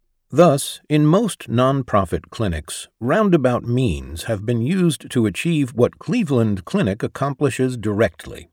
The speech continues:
The organization itself collects fees and pays the salaries of its staff. Today, with the strong trend toward group practice, the right of a nonprofit organization like the clinic to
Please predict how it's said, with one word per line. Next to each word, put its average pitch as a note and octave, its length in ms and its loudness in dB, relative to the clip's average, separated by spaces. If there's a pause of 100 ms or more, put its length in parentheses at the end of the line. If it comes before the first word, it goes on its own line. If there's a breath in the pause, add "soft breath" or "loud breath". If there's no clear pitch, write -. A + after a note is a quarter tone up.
(340)
The E2 120 -2
organization D#3 640 2
itself - 640 -4
collects - 540 -6
fees D#3+ 580 -4
and E2+ 300 -6
pays C3+ 400 -2
the - 80 -2
salaries F#2 600 -4
of G2 160 -4
its - 160 -6
staff. - 560 -8 (680 soft breath)
Today, D3+ 460 2 (320 soft breath)
with B2 380 0
the A#2 160 -2
strong D3+ 500 2
trend E2+ 680 -4
toward D#2+ 320 -4
group D#3+ 240 4 (100)
practice, - 580 -12 (360 loud breath)
the G2 100 -2
right D3+ 320 0
of G#2+ 160 -4
a G#2+ 60 -2
nonprofit C3 680 -2
organization G2+ 840 0
like F2 200 -4
the E2 100 -6
clinic E3 520 0
to E2 380 -4